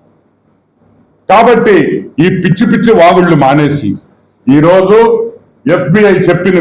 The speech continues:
విషయం గుర్తు తెచ్చుకుంటాం. సరే, అసలు విషయంకి వస్తాం, most interesting subject. తొమ్మిది వేల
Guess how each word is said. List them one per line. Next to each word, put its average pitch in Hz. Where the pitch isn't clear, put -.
విషయం 151
గుర్తు 156
తెచ్చుకుంటాం. -
సరే, 214
అసలు 240
విషయంకి 190
వస్తాం, 123
most 180
interesting 185
subject. 139
తొమ్మిది 330
వేల 302